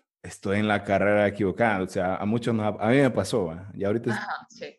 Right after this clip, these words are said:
Speaker 1: ¿qué, qué, qué puedes decirles?
Speaker 2: Eh, ah, bueno, miren, la verdad que es difícil, ¿verdad? Es difícil en ese momento como estrés, o sea, es estrés total porque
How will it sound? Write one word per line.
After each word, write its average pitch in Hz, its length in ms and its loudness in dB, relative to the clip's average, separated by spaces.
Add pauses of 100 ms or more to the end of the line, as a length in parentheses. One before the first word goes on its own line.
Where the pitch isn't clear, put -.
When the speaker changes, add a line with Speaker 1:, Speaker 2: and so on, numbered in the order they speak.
Speaker 1:
¿qué, 117 220 -2
qué, 120 240 0
qué 131 120 0
puedes 123 260 2
decirles? 92 720 -2 (480)
Speaker 2:
Eh, 190 600 2 (320)
ah, 202 340 -6
bueno, 151 280 -6
miren, 175 340 -8 (720)
la 214 100 2
verdad 262 200 4
que 370 280 4 (220)
es 247 160 2
difícil, 240 420 0
¿verdad? 165 260 -2
Es 190 60 -2
difícil 277 340 -2
en 277 100 2
ese 285 120 2
momento 269 400 2
como 190 260 0
estrés, - 580 -6
o 175 80 -14
sea, 180 260 -2
es 180 260 -6
estrés 190 500 -10
total 226 320 0
porque 175 500 -6